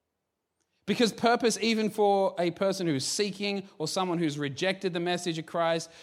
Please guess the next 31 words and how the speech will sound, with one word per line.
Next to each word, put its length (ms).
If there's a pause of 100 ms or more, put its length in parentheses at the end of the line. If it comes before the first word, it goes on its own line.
(100)
or 100
those 320
who 80
are 40
just, 280 (220)
uh, 340
you 80
know, 160 (300)
living 320
their 220
own 360
life 600 (220)
under 200
their 180
own 140
desires, 480
the 40
concept 440
of 100
purpose 580 (220)
is 100
still 300
supernatural. 760 (1080)
It's 180
not 220
defined 640
by 160
some 240
scientific, 960 (180)
biological 720
thing. 320